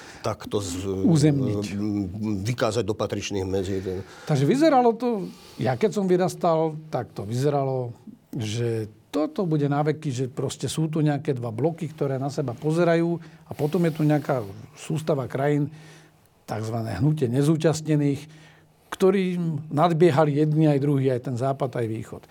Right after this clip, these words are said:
Speaker 2: Toto všetko padlo, ale my teraz, čo vidíme, e, vtedy bol konflikt nejaký medzi dvomi blokmi a svet bol rozdelený. Buď si s nami, alebo si proti nám.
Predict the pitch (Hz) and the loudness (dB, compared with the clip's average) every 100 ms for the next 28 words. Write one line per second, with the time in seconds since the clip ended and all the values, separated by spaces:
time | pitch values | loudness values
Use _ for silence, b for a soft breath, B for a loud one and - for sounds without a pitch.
0 | B B - 175 170 190 180 156 - 123 | B B -4 0 0 0 0 -2 -2 -2
1 | 147 185 165 139 139 170 156 - 147 131 | 0 2 2 0 -2 -4 -4 -4 -6 -4
2 | 143 156 160 160 B B B B B - | -4 -2 -2 -4 B B B B B -10
3 | - 123 - 180 240 208 151 160 156 - | -8 -6 -2 0 4 4 4 2 2 -2
4 | - - - - - - _ _ - 151 | -6 -8 -10 -12 -16 -18 _ _ -4 0
5 | 147 135 170 190 127 156 156 233 233 - | 0 2 2 4 4 2 2 -2 0 0
6 | 175 175 170 156 160 156 135 120 104 156 | 0 4 6 6 6 4 2 0 -2 -2
7 | 156 - 139 175 240 214 180 175 170 151 | 0 -4 2 2 4 2 2 0 0 2
8 | 131 135 127 92 85 | 0 0 -2 -4 -12